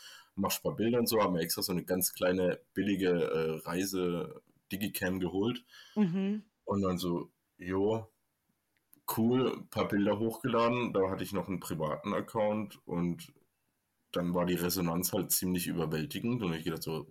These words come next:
Speaker 1: "What the fuck?" Und ja, irgendwie hat's mich dann aber auch gepackt und ich so, "Hä, was gibt's denn eigentlich in Deutschland oder so oder grad in meiner Umgebung?" Und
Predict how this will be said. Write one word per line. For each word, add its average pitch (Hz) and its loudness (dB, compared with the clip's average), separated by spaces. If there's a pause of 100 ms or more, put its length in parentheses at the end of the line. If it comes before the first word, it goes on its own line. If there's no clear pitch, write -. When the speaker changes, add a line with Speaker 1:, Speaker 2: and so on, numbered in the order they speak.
Speaker 1:
"What - -12
the - -8
fuck?" - -8 (1040)
Und 92 2 (720)
ja, 113 0 (320)
irgendwie 139 2
hat's 143 2
mich 135 2
dann 117 2
aber 113 4
auch - 0
gepackt - -4
und 113 0
ich 95 0
so, 92 2
"Hä, 98 0
was 95 0
gibt's - -2
denn 104 -2
eigentlich 95 -2
in 90 -4
Deutschland 104 -2
oder 90 0
so 92 2
oder 90 2
grad 92 0
in 95 0
meiner 92 2
Umgebung?" 101 0
Und 82 -8